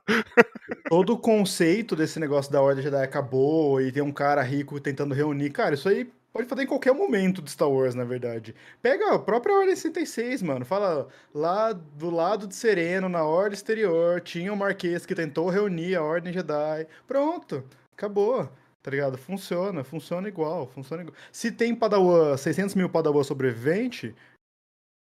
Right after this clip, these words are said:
Speaker 2: dá pra você casar essa história ali em qualquer momento. Você pode jogar no passado, não que a Ordem, tipo, vai uma ve-, ou no, muito no futuro, tipo, a Ordem Jedi acabou, estamos cinco mil anos no futuro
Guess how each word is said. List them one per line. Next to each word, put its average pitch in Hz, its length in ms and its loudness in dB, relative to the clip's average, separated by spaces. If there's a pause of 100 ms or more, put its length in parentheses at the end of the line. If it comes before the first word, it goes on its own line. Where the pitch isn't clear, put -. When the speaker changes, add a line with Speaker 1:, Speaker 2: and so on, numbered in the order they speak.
(560)
Speaker 2:
dá 180 100 0
pra 208 100 -2
você 233 80 0
casar 165 340 4
essa 151 140 -2
história 135 420 2
ali 127 320 -6 (340)
em 151 120 -10
qualquer 156 260 0
momento. 143 520 -4
Você - 80 -14
pode 202 180 -2
jogar 139 180 -2
no 131 60 -6
passado, 135 840 -2 (180)
não 165 140 -4
que 185 100 0
a - 20 4
Ordem, 160 220 0
tipo, 139 340 -16
vai 139 160 0
uma 135 140 -2
ve-, 135 220 -8
ou 143 180 -2
no, 175 100 -2
muito 208 320 0
no 196 80 -2
futuro, 180 480 -2
tipo, 127 140 -10
a 135 60 0
Ordem 139 140 -4
Jedi 123 160 -6
acabou, 135 440 -8
estamos 135 400 -12 (260)
cinco 208 220 0
mil 160 220 4
anos 147 180 2
no 139 80 -2
futuro 139 720 -2